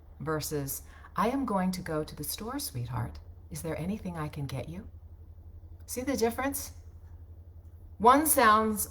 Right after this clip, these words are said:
like kind of a real person, and the other one sounds a little bit like Siri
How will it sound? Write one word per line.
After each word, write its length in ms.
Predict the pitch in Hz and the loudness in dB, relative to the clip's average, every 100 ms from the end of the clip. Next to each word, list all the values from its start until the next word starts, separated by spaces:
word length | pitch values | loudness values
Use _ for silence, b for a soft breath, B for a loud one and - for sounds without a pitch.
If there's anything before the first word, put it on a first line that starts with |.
| - | 2
like 440 | 190 185 - - | 2 2 -2 -8
kind 220 | - 214 | 2 4
of 80 | 202 | 4
a 80 | 180 | 0
real 220 | 160 170 | -2 -4
person, 420 | 165 175 - - - - - - B B B | -2 -4 -4 -6 -10 -14 -18 -18 B B B
and 120 | 175 | 2
the 100 | 202 | 4
other 220 | 202 233 233 | 8 8 8
one 160 | 190 | 4
sounds 440 | 185 175 165 165 - - | 2 2 2 2 -4 -4
a 100 | 170 | -2
little 220 | 170 185 | 0 0
bit 240 | 175 156 | 0 0
like 180 | 151 147 | 0 0
Siri 500 | - - 196 123 - | 0 -4 -2 -4 -8